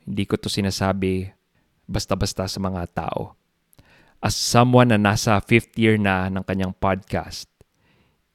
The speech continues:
ibubunyag ko na sa inyo ang secret ng podcast na ito. Kasi sa isang podcaster, medyo matagal na tong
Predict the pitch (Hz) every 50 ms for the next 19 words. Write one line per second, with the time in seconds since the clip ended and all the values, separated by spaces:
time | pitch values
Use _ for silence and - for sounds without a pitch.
0 | _ - 107 95 95 98 110 110 104 101 110 107 98 101 98 101 - 104 95 95
1 | - - 95 92 90 90 87 90 92 - _ _ _ _ _ _ _ _ _ _
2 | _ _ _ _ _ _ _ - 98 98 98 - - - - - 107 - - 104
3 | 95 92 92 - _ _ - _ _ _ _ _ _ _ _ _ _ - - 104
4 | 95 95 - - - 92 90 95 - - - 95 90 - - - 92 92 90 -
5 | 101 92 - _ _ _ _ _ _ _ _ _ _ _ _ _ - - - -
6 | 170 160 - 160 147 143 - - - - - 135 131 131 131 127 123 117 110 107
7 | - _ _ _ _ _ _ _ _ _ _ - 113 107 107 107 107 - 101 87
8 | 92 - - - 95 90 85 85 95 113 127 110 113 123 123 131 127 127 123 120
9 | 113 113 110 - - 113 113 110 107 107 - 117 110 107 104 101 98